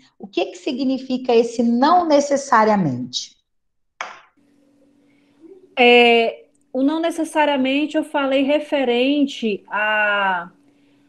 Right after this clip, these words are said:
Speaker 2: à questão nove, que o significado do poli-, do fazer político pedagógico está relacionado às decisões metodológicas e teóricas,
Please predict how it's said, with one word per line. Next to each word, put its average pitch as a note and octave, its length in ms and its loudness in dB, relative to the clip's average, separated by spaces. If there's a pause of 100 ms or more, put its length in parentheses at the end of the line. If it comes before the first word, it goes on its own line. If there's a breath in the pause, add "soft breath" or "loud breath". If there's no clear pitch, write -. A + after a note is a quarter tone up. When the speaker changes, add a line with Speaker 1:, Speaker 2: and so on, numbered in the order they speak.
(140)
Speaker 2:
à G#3+ 120 2
questão C4+ 480 4
nove, B3 600 4 (100)
que - 140 -4
o A3+ 80 0
significado C4 720 2 (160)
do B3 220 6
poli-, A#3+ 300 6
do A3+ 400 2 (140)
fazer B3+ 520 4
político B3 400 0
pedagógico A3+ 760 0
está A#3+ 240 -2
relacionado A#3 540 -2
às A3+ 100 -6
decisões A3 580 -2
metodológicas B3 1080 4
e B3+ 40 -8
teóricas, A#3 800 2